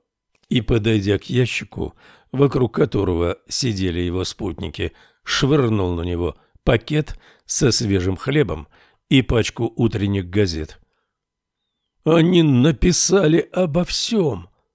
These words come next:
обо всем, во всех подробностях!» заорал он. «Катастрофа! Колоссальная утечка информации! Чертовы полицейские,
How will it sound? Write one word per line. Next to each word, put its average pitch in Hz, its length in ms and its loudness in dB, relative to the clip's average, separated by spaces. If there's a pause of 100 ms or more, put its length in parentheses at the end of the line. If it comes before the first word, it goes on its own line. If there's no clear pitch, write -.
(120)
обо 135 500 0
всем, 120 680 0
во 139 160 -2
всех - 460 -2
подробностях!» 123 1400 0 (380)
заорал 92 600 0
он. 73 200 -6 (460)
«Катастрофа! 104 1300 -4 (480)
Колоссальная 170 960 2
утечка 185 540 -2
информации! 160 840 -4 (520)
Чертовы 180 760 0
полицейские, 143 960 -4